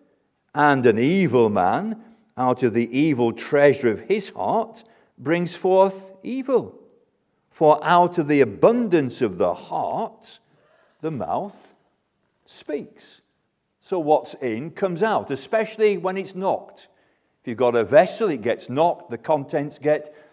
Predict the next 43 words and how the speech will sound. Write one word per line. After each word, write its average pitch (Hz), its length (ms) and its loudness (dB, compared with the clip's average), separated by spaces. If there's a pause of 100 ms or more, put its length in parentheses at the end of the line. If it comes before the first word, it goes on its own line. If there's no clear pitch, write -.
spilt - 560 -2
out. 170 460 -2 (500)
And 92 100 -16
for 110 160 -2
us, 196 320 4
when 131 160 -4
we 120 160 -4
get, 151 540 2 (280)
uh, 101 200 -10
the 104 140 -2
knocks, 160 600 0 (460)
uh, 110 100 -6
what 165 380 2
comes 175 260 2
out? 120 480 -2 (640)
We, 101 320 -4 (300)
at 104 100 -10
the 95 60 -10
last 117 240 -4
men's 135 240 -2
breakfast, 123 560 0
we 104 60 -4
were 101 120 0
talking 117 480 0
about 127 360 0
and 92 120 -8
thinking 123 460 -4
on 131 220 -2
and 101 100 -10
had 101 180 -4
a 98 60 -4
really 127 400 2
helpful 127 480 -4
time, 143 460 -6 (460)
uh, 85 200 -8
around 113 460 0
our 95 120 2
food 139 600 0
and 92 140 -4
then, 101 320 -2
uh, 90 260 0
around 117 360 -2
discussion 139 680 -4